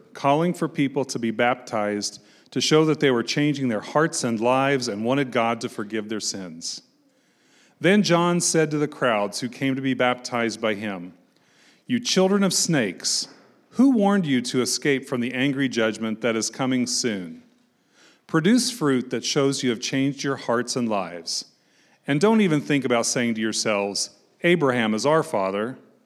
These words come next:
I tell you that God is able to raise up Abraham's children from these stones. The axe is already at the root of the trees.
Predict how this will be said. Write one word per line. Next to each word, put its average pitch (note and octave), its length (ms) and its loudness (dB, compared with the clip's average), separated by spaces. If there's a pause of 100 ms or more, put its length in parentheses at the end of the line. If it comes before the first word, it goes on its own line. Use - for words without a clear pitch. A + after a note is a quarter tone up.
(680)
I D#3 140 4
tell D3 280 2
you C#3 220 0
that G#2+ 240 -2
God B2 300 2
is A#2+ 120 0
able B2 220 0
to A#2 140 -4
raise A#2 320 0
up A#2+ 200 -4
Abraham's C3 540 0
children A#2+ 420 -2
from A2+ 220 -4
these G#2+ 180 -4
stones. F2 680 -6 (920)
The C3 140 4
axe F#3 300 2
is C3+ 140 -2
already E3+ 480 4
at C#3+ 100 0
the C#3+ 80 -2
root D3 240 0
of C#3+ 100 0
the C3+ 60 0
trees. G2+ 640 -6